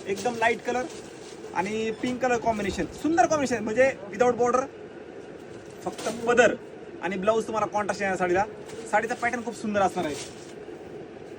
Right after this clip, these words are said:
हे बघा, आता आहे पिंकमध्ये, अं, मोरपंखी कलर कॉम्बिनेशन. हे बघा, आता हा ब्ल्यू कलर कॉम्बिनेशन.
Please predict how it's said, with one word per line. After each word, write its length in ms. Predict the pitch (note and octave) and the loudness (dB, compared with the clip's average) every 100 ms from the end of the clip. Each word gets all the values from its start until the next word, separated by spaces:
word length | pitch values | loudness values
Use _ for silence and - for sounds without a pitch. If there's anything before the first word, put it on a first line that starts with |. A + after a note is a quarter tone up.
| - - - - - - - | -14 -14 -14 -14 -14 -14 -10
हे 80 | D3+ | -6
बघा, 140 | D3 | -2
आता 140 | C#3 C3 | -2 -4
आहे 140 | A#2 - - - - - - - | -10 -14 -14 -16 -16 -16 -10 -4
पिंकमध्ये, 460 | A#3 B3 B3 B3 C#4 - - - - - - - | -4 -2 0 2 2 0 -10 -16 -16 -16 -16 -10
अं, 320 | F3 E3 E3+ F3+ | -2 2 2 2
मोरपंखी 460 | B3 A#3+ A#3 G3 | 2 0 -4 -2
कलर 160 | G3+ F#3 | 2 2
कॉम्बिनेशन. 460 | F#3 E3+ D3+ - - - - - - - - - - - - - - | 2 0 0 -4 -12 -12 -14 -14 -14 -16 -16 -16 -14 -14 -14 -16 -4
हे 60 | - | 0
बघा, 140 | F4+ | 2
आता 160 | F3+ F3+ | 2 0
हा 180 | F3 G3 | 2 2
ब्ल्यू 280 | F3+ A3 G#3+ | 2 0 2
कलर 200 | G#3+ F#3 | 4 4
कॉम्बिनेशन. 440 | F#3 E3 C#3 | 2 0 -2